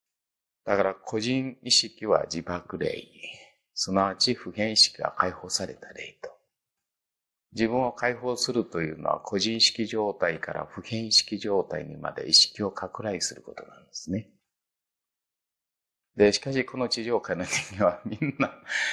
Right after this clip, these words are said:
九十九点九九九九九パーセントまで自分のことを個人だと思ってるんです。だからこの地上界には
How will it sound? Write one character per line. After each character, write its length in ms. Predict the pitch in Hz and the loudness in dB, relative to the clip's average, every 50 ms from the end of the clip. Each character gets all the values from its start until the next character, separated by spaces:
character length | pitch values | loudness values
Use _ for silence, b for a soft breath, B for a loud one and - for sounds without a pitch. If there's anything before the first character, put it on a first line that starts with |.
| B B - | B B -12
九 300 | - - 139 127 117 104 | -2 0 2 2 2 2
十 260 | 90 90 87 87 80 - | 0 -2 -4 -4 -4 -4
九 240 | - - 131 117 101 | -2 0 0 0 -2
点 300 | - - 92 78 76 76 - | 0 0 0 0 0 -4 -4
九 180 | - 110 101 - | -4 -2 -2 -4
九 220 | - - 120 104 | -4 -4 -6 -6
九 240 | - - 110 104 98 98 - | -2 0 0 0 0 -2 -2
九 140 | - 117 101 | -2 -2 -2
九 140 | - - 98 | -2 -6 -14
パ 220 | 90 _ - 98 95 | -4 _ 2 2 2
ー 40 | |
セ 120 | 95 - 98 | 0 -2 -6
ン 80 | 87 85 | -6 -6
ト 120 | - 85 | -6 -8
ま 180 | 78 73 - - - | -6 -6 -8 -8 -8
で 160 | - - - - _ _ _ _ _ _ _ _ _ _ _ _ | -10 -12 -12 -16 _ _ _ _ _ _ _ _ _ _ _ _
自 160 | 80 87 95 | 0 0 2
分 160 | 90 107 104 | 2 2 2
の 100 | 98 82 | 2 0
こ 120 | - - 76 | 0 -2 -4
と 140 | - - 71 | -6 -6 -6
を 20 | |
個 200 | - - - 110 | -4 -4 -4 -2
人 200 | 107 110 104 98 | -2 -2 -2 -4
だ 100 | 76 73 | -4 -6
と 140 | - - - | -8 -8 -8
思 120 | 65 64 | -8 -10
っ 80 | - - | -12 -10
て 140 | - - - | -10 -10 -10
る 120 | - - | -12 -18
ん 60 | - | -14
で 60 | - | -6
す。 220 | - - - - _ | -6 -6 -6 -6 _
だ 140 | - - 90 | 0 0 2
か 60 | 95 | 2
ら 120 | 92 90 - | 0 0 -2
こ 260 | - - - - 110 | -4 -10 -6 -4 -2
の 120 | 98 95 | 0 0
地 160 | - - 98 | 0 0 2
上 180 | 87 104 95 80 | 4 4 4 4
界 160 | - 80 78 | 2 -2 -8
に 80 | 78 76 | -4 -2
は 260 | 78 78 78 82 | 0 0 0 -2